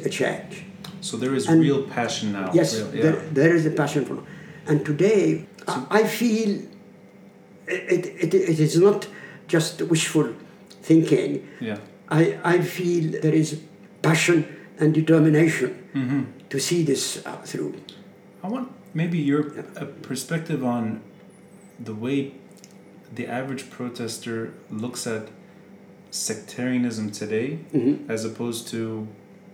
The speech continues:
Speaker 2: the nineteen sixties and nineteen seventies. I don't know, and I'm, I'm not able to
Speaker 1: Yeah.
Speaker 2: gauge whether or not the chants for secularism are actually genuinely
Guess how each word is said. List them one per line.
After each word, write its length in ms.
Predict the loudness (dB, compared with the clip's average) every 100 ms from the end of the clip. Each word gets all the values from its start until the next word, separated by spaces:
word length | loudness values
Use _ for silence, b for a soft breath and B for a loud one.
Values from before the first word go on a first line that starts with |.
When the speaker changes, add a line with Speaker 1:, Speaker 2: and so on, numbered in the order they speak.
| -20 -14
Speaker 2:
the 80 | -10
nineteen 380 | -8 -8 -8 -10
sixties 560 | -8 -10 -10 -10 -8
and 100 | -6
nineteen 360 | -6 -6 -8 -10
seventies. 480 | -10 -10 -10 -12 -16 -20 B B B B B -20 -20 -20 -20 -20 -20 -18 -6
I 220 | -2 0
don't 420 | 0 0 0 0
know, 200 | 0 0
and 100 | -2
I'm, 260 | -2 -4 -4
I'm 140 | -2
not 160 | 0 0
able 220 | -2 -2
to 100 | -2
Speaker 1:
Yeah. 60 | 0
Speaker 2:
gauge 520 | 0 -2 -4 -8 -14 B B B B -12
whether 340 | -4 -2 0 0
or 40 | 0
not 260 | -2 -4 -6
the 80 | -8
chants 460 | -6 -6 -2 -2 -4
for 240 | -6 -6
secularism 1120 | -4 -6 -4 -4 -4 -4 -4 -6 -6 -8 -8 -12 -20 -20 -20 -20 -20 -20 -8
are 200 | -6 -6 -10 -8
actually 720 | -8 -6 -6 -2 -2 -2 -8 -20 -20 -20 -20 -14
genuinely 920 | -4 0 2 2 2 0 -2 -4 -8